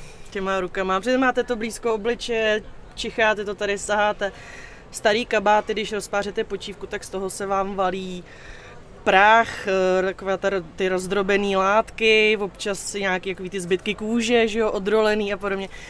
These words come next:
Takže ne vždycky to je úplně jako hezká, čistá, vonavá práce. A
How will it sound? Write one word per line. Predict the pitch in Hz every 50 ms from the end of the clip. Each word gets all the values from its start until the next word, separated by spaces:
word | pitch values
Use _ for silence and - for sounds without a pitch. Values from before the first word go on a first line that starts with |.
| - - -
Takže | - 196 175 190 196
ne | 196 196 190
vždycky | 180 175 196 180 - - 202
to | 175 196
je | 190
úplně | - 175 - 185 180 180
jako | 175 165 - 190 196 170 -
hezká, | - 160 180 175 - - 196 185 185
čistá, | 180 - 190 - - - 180 180
vonavá | 175 175 175 175 175 175 180 180 175
práce. | 170 180 165 165 160 - - 165 151 151 - - - - - - 170 156 151 151 - - - -
A | 175 175 170 165 165 160 165